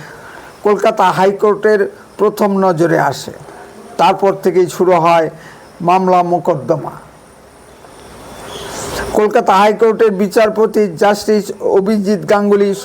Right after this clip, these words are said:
মহাশয় সর্বপ্রথম মমতা ব্যানার্জির দুর্নীতির পেন্ডোরার বাক্সের মুখটি প্রথম খুলে দেন।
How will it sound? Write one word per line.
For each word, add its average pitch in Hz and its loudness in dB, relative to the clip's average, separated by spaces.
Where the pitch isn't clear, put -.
মহাশয় 185 0
সর্বপ্রথম 202 0
মমতা 202 2
ব্যানার্জির 190 0
দুর্নীতির 190 0
পেন্ডোরার 185 2
বাক্সের 175 0
মুখটি 170 -2
প্রথম 175 -2
খুলে 160 2
দেন। - -8